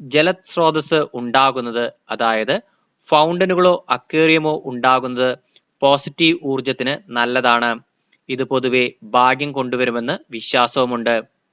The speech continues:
ഹോഷു വീട്ടിൽ വളർ-, വെക്കുന്നത് ഭാഗ്യം കൊണ്ടുവരാൻ സഹായിക്കുന്ന ഒന്നാണ്. കുതിരകൾ സാധാരണ ഭാഗ്യം കൊണ്ടുവരുന്നവരാണെന്നാണ് വിശ്വാസം. ഈ, ഇതോടെ ഹോഴ്സ് ഷൂ വീടിന്റെ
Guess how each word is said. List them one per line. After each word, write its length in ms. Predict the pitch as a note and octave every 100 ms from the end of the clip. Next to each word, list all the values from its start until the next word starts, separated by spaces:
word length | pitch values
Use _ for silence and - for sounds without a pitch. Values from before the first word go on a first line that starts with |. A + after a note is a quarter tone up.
| _ _ _ _ _ _
ഹോഷു 680 | - F3+ G3+ - G#3+ G#3 -
വീട്ടിൽ 440 | D3+ C#3 D3 E3+ E3
വളർ-, 300 | C#3 C3+ C3 -
വെക്കുന്നത് 540 | B2 - B2+ A#2+ D3+ B3 _ _ _
ഭാഗ്യം 460 | - C3+ D3 F3
കൊണ്ടുവരാൻ 440 | E3+ C#3+ C3+ C3+ C3
സഹായിക്കുന്ന 720 | - B2 A#2+ A#2+ B2 C3 D3+ -
ഒന്നാണ്. 480 | A#2+ A#2+ A#2+ A#2 A2+ _ _ _ _ _ _ _ -
കുതിരകൾ 520 | C#3+ C#3 C#3+ C#3 C3+
സാധാരണ 640 | - B2+ B2 B2 B2 D3+ A#3+ _ _ _
ഭാഗ്യം 480 | C3 C#3+ D#3 E3+ G3+
കൊണ്ടുവരുന്നവരാണെന്നാണ് 1160 | F3+ D#3+ D#3 D3 C#3+ C3+ C3 B2+ A#2+ A#2+ D#3 A3
വിശ്വാസം. 640 | A#2 C#3 B2 - A#2+ A2 _ _ _ _ _ _ _
ഈ, 160 | F3+ G3 - _ -
ഇതോടെ 480 | E3 G3 G3+ G3 F#3+
ഹോഴ്സ് 480 | - E3 G#3 - -
ഷൂ 240 | F#3+ F#3+
വീടിന്റെ 540 | D3 C#3+ D3+ D#3 D#3